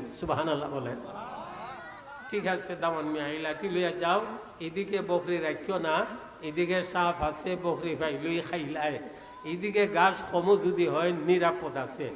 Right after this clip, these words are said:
তাই যে বকরি চাইরা দিছুন, গাছতলায় বইছুন, ঘুম লাগি গেছে। এইবারে বকরিগুলো দেখা যায় যেদিকে সাপের ডর,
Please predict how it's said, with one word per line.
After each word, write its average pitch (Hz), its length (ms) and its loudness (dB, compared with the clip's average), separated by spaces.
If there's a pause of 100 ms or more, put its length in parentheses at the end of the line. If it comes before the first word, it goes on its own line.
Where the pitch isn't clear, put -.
(280)
তাই 170 140 -2
যে 180 280 4
বকরি 170 460 0
চাইরা 165 280 2
দিছুন, 196 500 0 (300)
গাছতলায় 165 680 4
বইছুন, 175 540 0
ঘুম 175 220 2
লাগি 165 300 4
গেছে। 143 440 -2 (360)
এইবারে 165 480 2
বকরিগুলো 170 580 2
দেখা 165 320 0
যায় 160 300 2
যেদিকে 156 460 -2
সাপের 151 600 0
ডর, 151 240 4